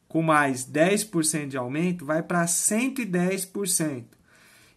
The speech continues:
Isso significa, esse símbolo de porcentagem, significa dividido por cem. Então, cento e dez dividido por cem,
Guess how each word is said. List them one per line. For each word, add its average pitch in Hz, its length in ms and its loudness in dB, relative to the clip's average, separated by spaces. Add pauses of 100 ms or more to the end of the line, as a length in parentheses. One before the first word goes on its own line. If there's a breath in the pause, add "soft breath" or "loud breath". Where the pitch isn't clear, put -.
Isso 226 300 2
significa, 208 880 0
esse 160 240 -2
símbolo 208 380 4
de 170 80 -2
porcentagem, 165 1000 -2 (340 soft breath)
significa 202 760 -2
dividido 185 560 -2
por 220 420 0
cem. 139 540 -2 (500 soft breath)
Então, 226 240 0
cento 277 400 0
e 214 60 -2
dez 180 320 2
dividido 156 320 -2
por 143 200 -8
cem, 202 480 0